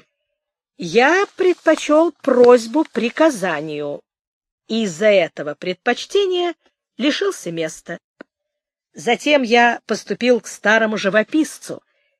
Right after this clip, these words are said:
который захотел по дружбе посвятить меня в основы своего искусства. Но, обучая меня сему ремеслу, он морил меня голодом. Это внушило мне отвращение к живописи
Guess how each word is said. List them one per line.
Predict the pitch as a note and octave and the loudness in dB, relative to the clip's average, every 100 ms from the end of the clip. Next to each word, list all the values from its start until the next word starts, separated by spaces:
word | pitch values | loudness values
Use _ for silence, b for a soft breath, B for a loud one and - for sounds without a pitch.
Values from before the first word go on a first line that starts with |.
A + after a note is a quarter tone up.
| _ _ _ - | _ _ _ -6
который | G3+ D4+ C4+ | 2 4 4
захотел | G#3+ A#3 A3 - C4+ A3 | 4 0 0 0 0 0
по | G#3+ F#3 | -2 0
дружбе | B3+ F4 E4 C#3+ C3 - _ _ _ - | 0 0 -2 -8 -14 -14 _ _ _ -6
посвятить | A#3+ - C4 - E4+ D4+ | -6 -4 -4 -2 -2 0
меня | C#4+ | 0
в | B3+ | -2
основы | B3 - D4 C4 | -4 -2 0 0
своего | - C4 A#3+ C4 | -2 -2 0 -2
искусства. | B3+ - C#3 - - - - _ _ _ _ _ _ _ _ _ | -4 -12 -18 -18 -20 -20 -20 _ _ _ _ _ _ _ _ _
Но, | F3+ A3+ A#3+ - | 0 4 4 4
обучая | G#3+ G3 A3+ - B3 G3+ E3 | 0 -2 -4 0 2 2 0
меня | F3 D#3+ | -4 -6
сему | D#3 F#3+ F3+ | -6 -6 -6
ремеслу, | F3 F3+ G3 - E4 G4+ - _ _ _ | -4 -6 -8 -4 -2 -2 -6 _ _ _
он | C4 C#4 | 0 2
морил | D4+ F4+ F#4 | 4 4 2
меня | C#4+ D4+ | 0 -2
голодом. | C4 E3 D3 C3+ B2+ - _ _ _ _ _ _ | -4 -6 -6 -10 -12 -16 _ _ _ _ _ _
Это | E3 - | -6 -4
внушило | E3 F#3 - G#3 G3+ | -6 -6 -4 -4 -2
мне | G3+ G#3+ | 0 0
отвращение | A3 A#3 A#3 - G4 C4 F#3 | 0 -2 -2 0 0 0 -2
к | |
живописи | E3+ F3+ F3+ - D4 - F4 | -4 -6 -4 -6 -8 -4 -4